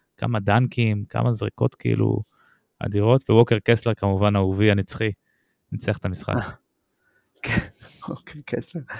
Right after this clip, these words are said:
Speaker 2: אה, נחמד, נחמד מאוד, אהבתי את הבחירה.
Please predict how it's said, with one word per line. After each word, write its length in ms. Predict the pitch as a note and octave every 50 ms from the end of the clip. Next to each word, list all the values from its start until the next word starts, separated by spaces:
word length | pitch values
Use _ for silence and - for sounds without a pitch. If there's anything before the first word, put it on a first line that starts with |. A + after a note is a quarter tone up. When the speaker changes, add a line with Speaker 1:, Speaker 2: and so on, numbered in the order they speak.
| - - C#3 C3 A2+ - - - -
Speaker 2:
אה, 460 | - - C#3 B2+ C#3+ C#3+ C3+ C3 C3 C3+ C#3 C3+ - - - _ _ _ _ _ _ _ _ _ _ _ _ -
נחמד, 560 | D#3 D#3 - A#2+ C#3+ D#3+ D#3 D3 D3 E3+ E3 -
נחמד 300 | C#3+ - - D3 D3+ D3+
מאוד, 320 | D3 C#3+ D3 D3+ D3 B2
אהבתי 280 | A#2 B2 C3 B2 - D3
את 100 | C#3+ D3
הבחירה. 500 | C3+ - - B2+ B2 B2 C3+ C#3 -